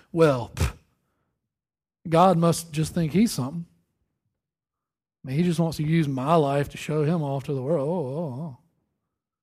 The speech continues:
I don't want to do, I don't want to do that." But think about all the things that we just willingly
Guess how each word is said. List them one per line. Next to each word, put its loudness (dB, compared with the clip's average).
I -6
don't 2
want -2
to -
do, 0
I -20
don't -2
want -2
to -2
do -2
that." -4
But -10
think 2
about 6
all 2
the -2
things -2
that -6
we 0
just -2
willingly -2